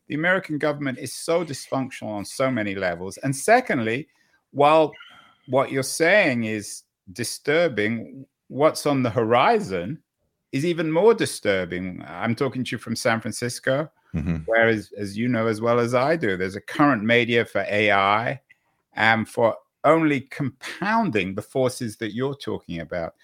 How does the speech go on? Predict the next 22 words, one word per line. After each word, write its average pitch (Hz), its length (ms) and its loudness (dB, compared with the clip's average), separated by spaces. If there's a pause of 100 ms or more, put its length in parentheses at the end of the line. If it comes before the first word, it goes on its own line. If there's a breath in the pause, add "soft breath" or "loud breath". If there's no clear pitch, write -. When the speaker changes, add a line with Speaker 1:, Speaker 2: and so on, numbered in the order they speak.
(260 soft breath)
Speaker 1:
So 143 120 0
if 147 100 -2
anything, 151 800 2
uh, 50 420 -12
my 117 480 2
sense 117 380 -2
is 120 120 -6
that 165 160 -6
things 180 220 -4
are 147 80 4
only 156 160 2
gonna 147 160 2
get 143 240 2
worse 117 600 4
rather 113 320 2
than 98 200 -6
better, 98 560 -4
certainly 143 320 2
in 110 80 0
the 92 80 -4
short 175 400 -6
term. - 260 -14